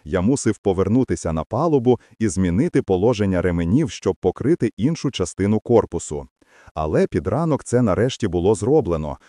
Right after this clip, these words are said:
хоча я не можу сказати, що дивився з гордістю на результат, як на щось з художніх досягнень. Однак мені вдалося закрити стару фарбу і таким чином замаскувати корабель, оскільки кольору.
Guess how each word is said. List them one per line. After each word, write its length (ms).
хоча 400
я 180
не 120
можу 340
сказати, 560
що 220
дивився 520
з 80
гордістю 600
на 120
результат, 600
як 240
на 120
щось 420
з 100
художніх 580
досягнень. 640
Однак 480
мені 280
вдалося 540
закрити 480
стару 360
фарбу 520
і 100
таким 360
чином 380
замаскувати 720
корабель, 540
оскільки 560
кольору. 580